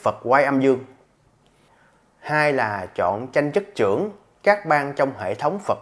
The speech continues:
Quang Âm Dương. Và cái thứ ba đó là chọn đi làm thầy dạy đạo giải thoát ở các nước trời cực lạc trong hệ mặt trời.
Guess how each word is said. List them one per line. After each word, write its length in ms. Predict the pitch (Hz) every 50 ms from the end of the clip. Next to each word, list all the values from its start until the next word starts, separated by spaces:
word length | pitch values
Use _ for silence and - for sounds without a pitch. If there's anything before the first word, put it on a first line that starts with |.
| -
Quang 200 | - 131 139 143
Âm 160 | 147 131 131 135
Dương. 240 | 135 135 123 123 - - _ _ _ _ _ _ _ _ _ _ _ _ _ _ _ _ _ _ - _ _ _ - _
Và 240 | - - 110 110 110
cái 180 | 107 147 160 165
thứ 180 | - - 196 196
ba 340 | 160 156 151 147 143 143 147
đó 160 | 156 165 165 - - - - - - _ _ - _ -
là 260 | - 117 113 104 98 - - -
chọn 280 | 107 92 95 107 127
đi 140 | 139 147 156
làm 200 | 143 131 110 95 95 95
thầy 300 | - 110 107 98 90 90
dạy 180 | 90 90 - 147
đạo 340 | 107 95 - - 95 107 113 107
giải 160 | 98 98 -
thoát 220 | - 151 180 202 - - - - _ _ _ _ _ -
ở 180 | 90 87 110 - -
các 200 | 185 185 - 190
nước 100 | 208 214 214 -
trời 240 | 117 98 90 87 87 -
cực 120 | 104 101 - -
lạc 440 | 101 92 82 - - - - - _ _ _
trong 260 | - 135 131 135 120
hệ 160 | 98 101 95 107
mặt 140 | 104 101 -
trời. 200 | - 98 90 82